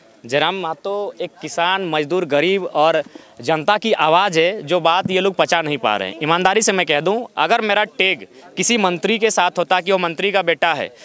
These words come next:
या किसी बड़े बिल्डर का बेटा है, तो ये बातें नहीं होती। ये लोग पचा नहीं पा रहे कि पारसनाथ के गांव के निकट एक मामूली छोटे से गांव झोपड़ी में रहने वाला लड़का आज पूरे स्टेट में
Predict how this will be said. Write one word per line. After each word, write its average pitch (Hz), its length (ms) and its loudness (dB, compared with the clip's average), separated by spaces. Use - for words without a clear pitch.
या 185 120 4
किसी 220 280 -2
बड़े 185 240 2
बिल्डर 180 320 2
का 208 120 2
बेटा 190 260 2
है, 180 80 0
तो 220 100 -4
ये 240 80 4
बातें 185 300 0
नहीं 202 200 -2
होती। 110 220 -6
ये 170 140 0
लोग 240 160 2
पचा 220 340 0
नहीं 226 160 0
पा 196 200 2
रहे 190 120 2
कि 214 80 -2
पारसनाथ 202 600 2
के 220 100 2
गांव 170 280 2
के 202 140 0
निकट 180 500 2
एक 208 160 0
मामूली 185 460 0
छोटे 196 340 0
से 208 140 2
गांव 175 320 2
झोपड़ी 180 360 2
में 214 140 2
रहने 175 300 2
वाला 175 260 4
लड़का 139 400 2
आज 214 160 0
पूरे 247 280 4
स्टेट 233 540 2
में 208 360 2